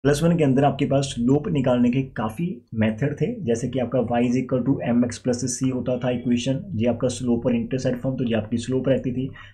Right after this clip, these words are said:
या फिर आपका a x plus b of y plus c is equal to zero type का कोई भी आपके पास इक्वेशन दे रखी हो, जैसे कि अभी हमारे case के अंदर भी ऐसा ही हमें एक्स मिल रहा है, साथ में कोई constant है, वाई मिल रहा है, कोई ना कोई constant, और एक constant हमारे पास दूसरी तरफ पड़ रहा है।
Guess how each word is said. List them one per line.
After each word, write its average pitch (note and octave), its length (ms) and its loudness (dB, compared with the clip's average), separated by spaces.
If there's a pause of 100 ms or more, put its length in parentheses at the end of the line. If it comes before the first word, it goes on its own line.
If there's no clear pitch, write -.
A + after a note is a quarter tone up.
(120)
या C#3 100 4
फिर D3 160 2
आपका - 180 2
a D3+ 540 0
x - 60 -6
plus C3+ 360 0
b A#2+ 260 0 (240)
of A#2+ 340 -4
y B2 220 4 (500)
plus C3 140 2
c C3+ 380 -2
is C3+ 160 2
equal C3 220 -2
to B2+ 160 2
zero B2+ 180 2
type A#2+ 180 2
का C3 80 0
कोई B2+ 200 0
भी D3 240 0 (400)
आपके C3 200 0
पास C3 220 2
इक्वेशन B2 360 0
दे A2+ 80 2
रखी G2+ 240 -2
हो, F#2+ 240 -4 (120)
जैसे A#2+ 200 2
कि B2 60 0
अभी C3 120 4
हमारे A#2+ 320 2
case B2+ 260 -2
के C3 100 -2
अंदर A#2+ 180 4
भी C3 140 2
ऐसा B2 220 -4
ही B2+ 80 0
हमें C3 280 0 (140)
एक्स - 160 -6
मिल C3 160 2
रहा B2+ 120 2
है, C3 60 2
साथ A#2+ 240 -2
में A#2+ 120 0
कोई B2+ 100 0
constant - 580 0
है, - 140 -2 (420)
वाई A#2+ 280 4
मिल C#3 140 4
रहा C3+ 140 4
है, C3+ 60 4
कोई B2+ 140 0
ना B2 80 0
कोई B2+ 140 0
constant, B2 480 0
और C#3 160 0
एक C3+ 140 2
constant B2 340 -2
हमारे A2 180 0
पास C3 200 -2
दूसरी A2 240 -6
तरफ G#2 280 -6
पड़ G2+ 60 -8
रहा - 100 -12
है। - 40 -20